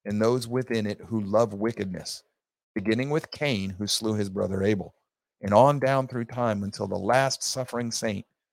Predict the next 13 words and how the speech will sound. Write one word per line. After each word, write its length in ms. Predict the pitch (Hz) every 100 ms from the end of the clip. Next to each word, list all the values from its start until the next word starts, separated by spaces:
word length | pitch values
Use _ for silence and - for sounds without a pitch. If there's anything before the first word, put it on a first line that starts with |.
| _ -
standing 400 | - 107 101 98
steadfast 640 | - 139 143 139 147 147
for 120 | 143
Jesus, 500 | 131 120 98 90 - - _ _ -
gives 200 | 113 117
his 220 | 139 123
life 360 | 120 107 98 - -
for 160 | -
his 200 | 101 98
beloved 560 | 92 95 95 98 92 92 _ _
Lord." 340 | 92 80 - - _ _ _ _ _ _ _ _
Now, 240 | 113 95 - _ _ _ _ _ _
remember, 520 | 110 110 123 107 90